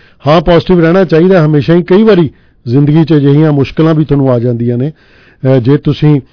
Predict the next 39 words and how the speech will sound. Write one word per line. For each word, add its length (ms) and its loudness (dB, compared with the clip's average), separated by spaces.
ਆਪਣਾ 260 -2
ਕੋਈ 160 0
ਵਿਚਾਰ 360 -2
ਦੇਣਾ 220 -2
ਚਾਹੁੰਦੇ 280 -2
ਹੋ, 60 -4
ਚਾਰ 220 -2
ਸੌ 160 0
ਸੋਲਾਂ 300 0
ਛੇ 200 -2
ਸੌ 180 -4
ਵੀਹ 160 -4
ਸਤਾਰਾਂ 340 -6
ਅਠੱਤਰ 300 -8
ਤੇ 120 -6
ਕਾਲ 220 -6
ਕਰ 180 -6
ਲਿਓ। 160 0
ਸਟੂਡੀਓ 440 0
ਦੇ 100 2
ਵਿੱਚ 220 -4
ਤੁਹਾਡੀਆਂ 400 -4
ਕਾਲਾਂ 360 -2
ਦਾ 80 -2
ਹੀ 80 0
ਇੰਤਜ਼ਾਰ 320 -4
ਰਹੇਗੀ। 420 -2
ਸੋ 380 0
ਇਸੇ 180 0
ਤਰ੍ਹਾਂ 200 0
ਪ੍ਰੋਗਰਾਮ 420 0
ਨਾਲ 100 0
ਜੁੜੇ 240 0
ਰਹਿਣਾ। 280 -2
ਕਹਿੰਦੇ 240 2
ਜੀ 100 0
ਨਾਲੇ 260 2
ਜੇ 160 0
ਤੁਸੀਂ 480 -2